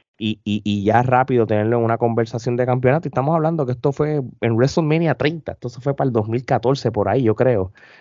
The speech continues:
cuando ellos lucharon, si no me equivoco, tengo que buscar aquí la data, disculpen, gente. Eh, y, y obviamente cuando hacen lo del Fire Fund, eh, match ese, el,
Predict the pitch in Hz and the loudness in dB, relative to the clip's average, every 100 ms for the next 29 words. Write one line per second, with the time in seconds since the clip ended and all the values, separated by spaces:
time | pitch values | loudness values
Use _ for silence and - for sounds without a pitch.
0 | - - 104 101 101 101 117 117 117 107 | -20 0 2 4 4 4 4 2 0 2
1 | 117 123 104 98 98 107 113 110 113 104 | 2 2 0 -2 -4 -2 0 2 2 2
2 | 87 101 113 110 - 110 104 107 101 98 | -2 -4 -2 -4 -2 0 0 0 2 2
3 | 101 85 - 82 - 104 101 98 101 - | 0 -2 -8 -4 0 2 0 0 -2 -4
4 | 92 _ - _ _ _ - 101 101 98 | -6 _ -20 _ _ _ 0 2 4 4
5 | 110 104 107 104 107 117 123 131 135 127 | 4 6 6 6 6 6 4 2 2 2
6 | 113 104 101 98 95 98 117 117 117 113 | 2 2 2 2 2 0 -2 0 0 0
7 | 104 113 113 110 107 - 113 113 110 117 | -2 -2 0 0 -4 -4 -4 -2 -4 -8
8 | - _ _ _ - 98 95 95 98 110 | -14 _ _ _ -2 0 0 -2 0 -2
9 | 113 - 110 113 110 107 104 104 101 95 | -2 0 0 0 0 2 2 2 0 0
10 | 95 85 | 0 -4